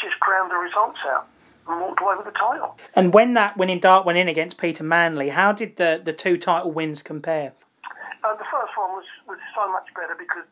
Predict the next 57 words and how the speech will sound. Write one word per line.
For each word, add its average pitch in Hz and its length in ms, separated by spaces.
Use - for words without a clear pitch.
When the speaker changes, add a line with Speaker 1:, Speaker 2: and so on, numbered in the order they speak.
Speaker 1:
Ronnie 196 260
Baxter - 240
was 165 100
a 170 40
B 170 180
D 170 100
O 170 200
player, 151 260
and 165 120
it 180 100
would 180 100
have 170 100
hurt 170 260
us - 80
big - 180
time 156 420
if 160 140
he'd 160 100
have 143 140
won 147 240
that, 143 240
'cause 151 160
we 170 120
were - 100
saying 160 240
we're 165 80
the 160 80
best 165 240
in - 60
the 151 100
world. 160 300
Then 165 100
all 160 80
of 160 60
a - 40
sudden 160 200
they 160 160
turned 165 160
around 160 120
and - 40
said, 170 120
"Well, 160 120
you 170 160
ain't, 151 160
'cause 151 180
our, 160 160
our 160 320
bloke, 165 300
who 165 160
ain't 165 100
even 147 140
world 160 240
number 156 180
one 170 200
in 143 60
our 143 200
system, - 320